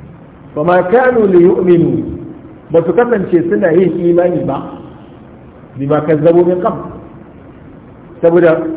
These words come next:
abin da suka ƙayyata sun gabanin haka. Dama tun kafin manzanni su zo suna kan,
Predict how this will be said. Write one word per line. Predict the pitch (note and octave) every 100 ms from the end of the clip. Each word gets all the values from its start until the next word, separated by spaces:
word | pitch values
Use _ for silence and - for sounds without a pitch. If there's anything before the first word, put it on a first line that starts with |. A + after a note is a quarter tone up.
| E3
abin | D#3 G3+
da | F#3
suka | G#3 F3 E3+
ƙayyata | - B3 A#3 G3+ G3+ G#3 G#3 G#3 - -
sun | G3 G3 F3+
gabanin | D3+ C3+ C3+ C#3 B2+
haka. | C#3+ B2+ A2+ - - - - - - - - - - - - - - -
Dama | - G3 F#3+ F3+
tun | G3 G3
kafin | F#3+ E3+ G3
manzanni | F3+ D#3 E3+ G3+
su | E3
zo | F#3+ G3+
suna | G#3+ G#3 E3+
kan, | F#3+